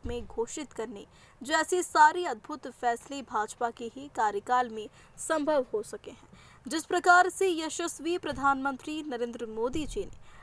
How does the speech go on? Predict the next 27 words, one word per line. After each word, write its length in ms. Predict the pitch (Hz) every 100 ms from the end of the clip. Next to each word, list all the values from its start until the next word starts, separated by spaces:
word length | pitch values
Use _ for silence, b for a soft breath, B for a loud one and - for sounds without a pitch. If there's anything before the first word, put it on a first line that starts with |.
| -
आज 280 | 285 349 -
के 120 | 370
दिन 220 | 381 392
को 140 | 359
राष्ट्रीय 480 | 302 285 294 - 339
अवकाश 440 | 277 254 262 262 -
घोषित 500 | 220 - 226 294 277
किया, 300 | - 262 - b b -
साथ 220 | 330 339
ही 120 | 370
बाबा 340 | 294 302 302
साहब 300 | 339 302 294 311
के 100 | 285
सिद्धांतों 600 | 262 240 226 233 240 311
को 240 | 277 247 269
संजोकर 680 | - 233 240 254 269 - - b b -
पंचतीर्थ 760 | 381 403 370 330 330 320 320
की 120 | 277 247
स्थापना 500 | - 269 220 - 214
की, 160 | - - _ - -
अनुसूचित 540 | 233 247 269 247 294
जाति 400 | 233 262 247 285
वर्ग 220 | 262 254 247 240
के 100 | 240
लोगों 360 | 214 220 226
के 180 | 330 330
लिए 200 | 294 320